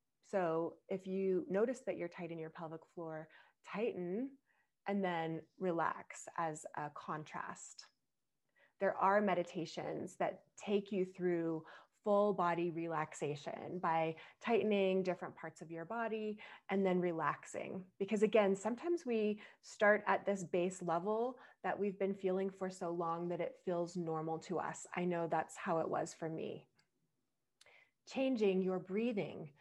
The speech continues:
can change the state of your nervous system. So when you're in fight or flight, the sympathetic state,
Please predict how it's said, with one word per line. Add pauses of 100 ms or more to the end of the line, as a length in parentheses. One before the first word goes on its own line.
(200)
can
change
the
state
of
your
nervous
system. (400)
So
when
you're
in
fight
or
flight, (120)
the
sympathetic
state,